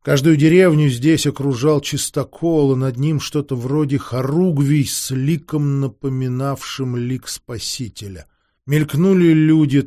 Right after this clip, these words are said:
тоже совершенно обычные. Работали на полях, брели по улицам,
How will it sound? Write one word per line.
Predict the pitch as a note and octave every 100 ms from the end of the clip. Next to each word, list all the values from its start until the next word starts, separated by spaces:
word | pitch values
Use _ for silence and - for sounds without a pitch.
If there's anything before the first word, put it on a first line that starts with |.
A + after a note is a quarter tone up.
| - _
тоже | D3 D3 B2 C3
совершенно | - B2+ B2+ - C3 B2 A#2+
обычные. | A2 A2 A2+ - A#2 G2+ - _ _ _ _ _ -
Работали | A2+ C3+ D#3+ D3 C#3
на | C3+
полях, | - C#3 B2+ B2+ A#2+ -
брели | A2 A#2+ B2 C#3
по | C#3
улицам, | B2+ B2 B2 A#2 - - G2